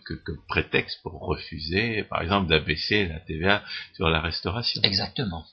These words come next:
Speaker 1: C'est
Speaker 2: Dans
Speaker 1: un, c'était un prétexte.
Speaker 2: dans ce cas-là, euh, si on
Speaker 1: C'était
Speaker 2: revient à
Speaker 1: pas, ce n'est, ce n'est pas plus solide que les,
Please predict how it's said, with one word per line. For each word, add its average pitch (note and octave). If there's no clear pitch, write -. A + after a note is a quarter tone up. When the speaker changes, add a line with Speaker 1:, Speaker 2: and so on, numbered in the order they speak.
Speaker 1:
C'est -
Speaker 2:
Dans G#2+
Speaker 1:
un, A#2+
c'était A#2+
un G#2
prétexte. -
Speaker 2:
dans A#2+
ce -
cas-là, C3
euh, G#2
si -
on A2
Speaker 1:
C'était B2
Speaker 2:
revient G#2+
à A2+
Speaker 1:
pas, G#2
ce -
n'est, F#2+
ce -
n'est G2+
pas G2
plus F#2
solide G#2
que G2
les, F#2